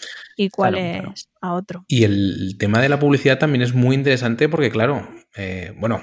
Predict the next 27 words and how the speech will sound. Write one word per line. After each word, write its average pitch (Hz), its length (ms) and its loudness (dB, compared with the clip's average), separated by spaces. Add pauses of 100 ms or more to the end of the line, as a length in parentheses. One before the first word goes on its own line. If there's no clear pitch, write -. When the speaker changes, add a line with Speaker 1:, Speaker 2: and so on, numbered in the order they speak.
(140)
Speaker 3:
haciendo 101 400 -4
newsletter, 107 440 0
tú 104 120 -6
has, 92 80 -4
eh, 98 100 -2
tú - 180 -8
has, - 280 -6
eh, 101 380 -4
entrevistado 101 920 0
a 85 100 0
gente 101 360 -2
muy, 101 840 0
muy 107 260 4
pro, 113 300 2
¿no? 143 300 2
A 101 60 2
gente 101 180 -2
que 92 80 -6
tiene 101 140 0
un 95 60 0
montón 98 280 -2
de 101 80 -2
suscriptores 110 880 -4 (160)
y 113 80 -4
que 90 360 -6
han 98 200 -8
hecho, 104 360 -4